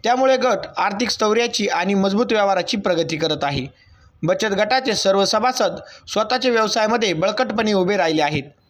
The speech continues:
या उपक्रमासाठी वेळोवेळी नगर परिषदेचे मार्गदर्शन लाभत आहे. यावेळी बचत गटाचे सभासद शौकत तांबोळी,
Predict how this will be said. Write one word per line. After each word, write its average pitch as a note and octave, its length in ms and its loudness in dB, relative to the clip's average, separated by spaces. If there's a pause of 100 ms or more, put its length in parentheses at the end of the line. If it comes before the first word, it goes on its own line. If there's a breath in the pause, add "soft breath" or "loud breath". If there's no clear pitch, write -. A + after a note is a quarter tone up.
(300 soft breath)
या A#3 120 2
उपक्रमासाठी A#3 960 0
वेळोवेळी A#3+ 600 2
नगर G3+ 300 0
परिषदेचे G#3 760 -2 (120)
मार्गदर्शन F#3+ 520 -2
लाभत D3+ 340 0
आहे. C#3+ 220 -2 (680 soft breath)
यावेळी C4 320 2
बचत A3 240 0
गटाचे G3 440 -2
सभासद G#3 400 0 (120)
शौकत F3+ 320 -2 (120)
तांबोळी, F#3+ 320 0